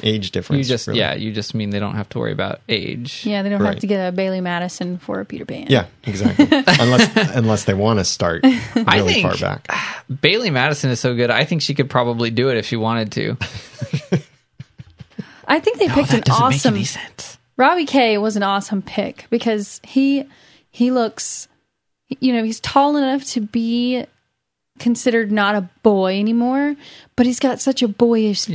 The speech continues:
Speaker 3: boyish,
Speaker 2: Yeah.
Speaker 3: ugh,
Speaker 2: Yeah.
Speaker 3: I can't speak tonight, boyish face.
Speaker 2: He is eighteen, though.
Speaker 3: And, I mean,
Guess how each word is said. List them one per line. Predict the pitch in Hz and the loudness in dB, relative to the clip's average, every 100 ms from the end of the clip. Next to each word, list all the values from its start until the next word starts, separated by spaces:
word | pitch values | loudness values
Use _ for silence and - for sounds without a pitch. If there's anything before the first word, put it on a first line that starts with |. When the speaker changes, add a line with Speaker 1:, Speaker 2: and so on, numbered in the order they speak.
| - | 2
Speaker 3:
boyish, | 247 247 240 233 - | 4 6 4 0 -2
Speaker 2:
Yeah. | 202 214 | 0 4
Speaker 3:
ugh, | 247 359 330 | 4 2 -2
Speaker 2:
Yeah. | - 117 - 160 | -4 -6 -6 -8
Speaker 3:
I | 240 | -8
can't | 196 202 | -8 -8
speak | - 226 277 | -2 -2 0
tonight, | 311 277 190 - | 0 0 0 0
boyish | 208 208 202 - | 2 2 0 -2
face. | 226 233 277 269 - - | 0 2 2 0 -6 -12
Speaker 2:
He | - 147 | 0 0
is | 127 | 2
eighteen, | 110 - 110 - - | -2 -4 -6 -6 -8
though. | 143 - - | -12 -2 2
Speaker 3:
And, | 226 226 226 - - _ _ | 2 2 0 -4 -12 _ _
I | 294 285 | 2 4
mean, | 294 277 262 | 4 4 2